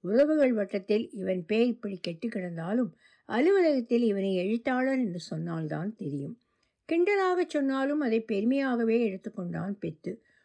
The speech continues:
உடன் வேலை செய்யும் ஊழியர்களின் பிள்ளைகளுக்கு கட்டுரை மற்றும் பேச்சு போட்டிக்கு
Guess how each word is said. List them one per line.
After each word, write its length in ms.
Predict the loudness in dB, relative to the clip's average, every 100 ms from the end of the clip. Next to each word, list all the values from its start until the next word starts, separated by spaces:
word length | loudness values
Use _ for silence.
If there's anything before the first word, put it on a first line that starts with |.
| _ -2
உடன் 300 | 2 2 4
வேலை 340 | 4 4 2
செய்யும் 420 | 2 0 0 0
ஊழியர்களின் 720 | 0 0 2 2 0 -2 -4 -6 _ _ _ -2
பிள்ளைகளுக்கு 680 | 2 4 2 2 0 -4 -6
கட்டுரை 440 | -4 -4 0 0 2
மற்றும் 360 | 0 0 -2 2
பேச்சு 340 | 2 2 -2
போட்டிக்கு 500 | -6 -6 -6 -6 -4